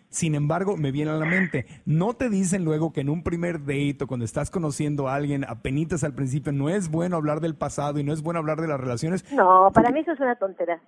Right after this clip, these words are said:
Speaker 2: una tontera total, porque ¿sabes qué? Te, te, te lo vuelvo a repetir, vas a tardar mucho tiempo, vas a estar dos meses. No es que tenés que, eh, es decir, depende de, de,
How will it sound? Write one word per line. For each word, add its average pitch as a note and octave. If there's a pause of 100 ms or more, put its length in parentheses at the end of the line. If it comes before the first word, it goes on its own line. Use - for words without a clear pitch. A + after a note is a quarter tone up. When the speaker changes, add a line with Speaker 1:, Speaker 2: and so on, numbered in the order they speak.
Speaker 2:
una A3+
tontera A3+
total, A#3
porque A#3+
¿sabes D4
qué? D#4+
Te, B4+
te, C4+
te C4+
lo C4
vuelvo F#4
a -
repetir, C#4
vas A#3
a C4+
tardar A3+
mucho G3+
tiempo, - (560)
vas G#3+
a -
estar C4
dos C4
meses. C#4 (320)
No D4
es A4+
que -
tenés A#3+
que, A#3
eh, G3 (300)
es E4
decir, F4+ (360)
depende F4
de, D4
de, G3+